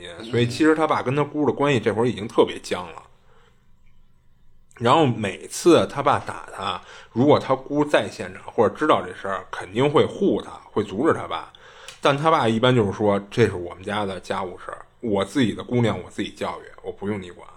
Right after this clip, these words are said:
Speaker 1: 然后每次都把他姑给气得不行不行，
Speaker 2: 这确实你管不了，
Speaker 1: 对，
Speaker 2: 这是自己家里的事儿。
Speaker 1: 对，是这样，
Speaker 2: 嗯。
Speaker 1: 是这样，嗯。所以呢，他姑也不能时时地护他。然后那次啊，是他姑和他爸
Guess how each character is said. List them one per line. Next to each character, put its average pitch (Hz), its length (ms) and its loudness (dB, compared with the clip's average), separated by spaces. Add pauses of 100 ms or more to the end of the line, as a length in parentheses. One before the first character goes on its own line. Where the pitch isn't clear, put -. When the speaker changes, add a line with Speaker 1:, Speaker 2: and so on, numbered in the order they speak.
(800)
Speaker 1:
然 110 120 2
后 151 80 6
每 131 200 0
次 - 180 2
都 123 120 8 (260)
把 - 160 -4
他 107 60 -6
姑 113 220 -2
给 92 140 -2
气 - 260 -2
得 95 80 0
不 98 120 -10
行 92 220 -12
不 98 100 -10
行， - 20 -10
Speaker 2:
这 - 0 -
确 165 180 -2
实 131 140 -4
你 175 120 4
管 92 180 -4
不 - 80 -6
了， 151 120 -2 (420)
Speaker 1:
对， 110 320 0 (220)
Speaker 2:
这 104 160 -8
是 90 60 -8
自 117 180 -4
己 107 120 -2
家 127 360 -4
里 113 160 -6
的 87 180 -10
事 - 140 -8
儿。 110 80 -2
Speaker 1:
对， 92 100 -4
是 120 160 6
这 101 80 -2
样， 90 140 -8
Speaker 2:
嗯。 - 120 -12
Speaker 1:
是 104 160 -2
这 92 60 -6
样， 90 100 -8 (300)
嗯。 98 60 -12 (800)
所 147 240 4
以 151 100 6
呢， 95 160 -2
他 98 160 -4
姑 165 300 4
也 107 100 2
不 113 140 -2
能 104 180 0
时 - 180 -4
时 98 140 -4
地 95 80 -2
护 92 320 -12
他。 - 100 -20 (480)
然 120 140 4
后 160 100 4
那 202 340 6
次 98 320 0
啊， 87 300 -8
是 - 520 0
他 - 200 0
姑 165 680 4
和 - 220 -2
他 147 140 0
爸 165 300 0